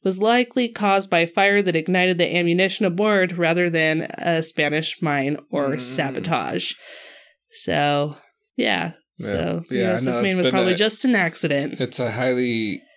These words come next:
Speaker 2: highly
Speaker 1: Highly contested
Speaker 2: Yeah, it's a hi-, I know it's a highly contested and
Speaker 1: event in history.
Speaker 2: and, and debated event as to what actually happened.
Speaker 1: Right.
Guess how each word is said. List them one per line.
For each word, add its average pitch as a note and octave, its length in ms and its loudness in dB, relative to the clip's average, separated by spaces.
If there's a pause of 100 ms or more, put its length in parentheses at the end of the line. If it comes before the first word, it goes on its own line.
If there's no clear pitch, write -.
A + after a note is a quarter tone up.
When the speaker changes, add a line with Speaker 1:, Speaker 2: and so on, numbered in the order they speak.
Speaker 2:
highly A2+ 800 -4 (240)
Speaker 1:
Highly G3 260 2
contested F3+ 800 0
Speaker 2:
Yeah, D3+ 180 2
it's - 140 -2
a C#3 120 2
hi-, E3 280 4
I C#3 40 0
know F#3 160 4
it's - 160 0
a A#2+ 60 -2
highly B2+ 320 0
contested A2 760 -2
and F#2 220 -6 (340)
Speaker 1:
event F3 560 -2
in F#3+ 120 -2
history. F3+ 500 -2
Speaker 2:
and, E3 420 -2 (320)
and F3 100 -2
debated D#3 680 4
event C3+ 540 2 (400)
as G#2 160 -4
to B2 100 -4
what B2 160 4
actually A#2 380 2
happened. A#2+ 520 -2 (160)
Speaker 1:
Right. F3 320 -6